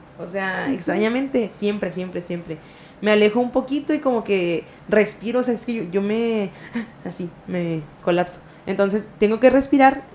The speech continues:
Speaker 1: para volver a la amistad, lo que no significa que no, que si me hablan no te va a contestar, ¿sabes cómo? Pero sí creo que a lo mejor es un punto malo mío, que de repente me, me veo ausente en, en ese tipo de situaciones.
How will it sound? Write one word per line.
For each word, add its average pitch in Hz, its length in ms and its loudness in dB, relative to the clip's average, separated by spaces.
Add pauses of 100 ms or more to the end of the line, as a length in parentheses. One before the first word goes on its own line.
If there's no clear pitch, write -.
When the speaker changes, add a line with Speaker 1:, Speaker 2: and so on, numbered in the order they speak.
Speaker 1:
para 190 200 6
volver 175 560 6 (160)
a 196 100 4
la 208 140 4
amistad, 214 420 -2 (1400)
lo 226 220 4
que 220 100 -2
no 202 140 -4
significa 214 420 -4
que 233 80 -4
no, 165 160 -6
que 190 100 -8
si 185 120 -6
me 160 100 -6
hablan 170 180 -4
no 185 80 -6
te 190 80 -2
va 190 60 -2
a - 20 -6
contestar, 202 420 -8
¿sabes 170 200 -12
cómo? 214 220 -8 (340)
Pero 202 200 6
sí 190 120 -4
creo 214 260 4
que 233 240 0
a 175 100 0
lo 185 80 0
mejor 175 200 -4
es 170 80 -10
un 202 80 -4
punto 208 220 -4
malo 202 200 -2
mío, 233 240 -2
que 175 280 0
de 175 100 2
repente 170 420 -2
me, 190 400 0
me 165 160 0
veo 165 400 4
ausente 160 840 -6
en, 151 200 -10 (240)
en 156 140 -8
ese 147 120 -12
tipo 170 240 -6
de 165 60 -2
situaciones. - 580 -8